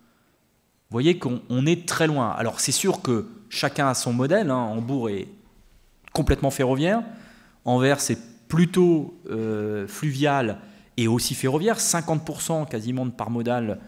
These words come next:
euh, sur les deux modes. Donc, on a énormément de choses à faire. Ça veut dire quoi ? Ça veut dire que sur le fluvial,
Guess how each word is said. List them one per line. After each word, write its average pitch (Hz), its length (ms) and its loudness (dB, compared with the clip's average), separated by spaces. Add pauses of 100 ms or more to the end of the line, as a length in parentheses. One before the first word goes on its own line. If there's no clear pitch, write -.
(300)
euh, 101 460 -2
sur - 240 -2
les 110 80 2
deux 120 120 2
modes. 180 360 4 (580)
Donc, 135 220 -2 (260)
on 131 160 -2
a 160 380 -2
énormément 143 400 -2
de 156 40 -10
choses 120 180 -4
à 117 60 -2
faire. 98 220 -8 (260)
Ça - 160 -2
veut 160 80 6
dire 143 220 2
quoi ? - 580 2 (540)
Ça - 160 0
veut 135 80 2
dire 151 140 0
que - 100 -10
sur - 160 2
le 185 80 4
fluvial, 147 640 2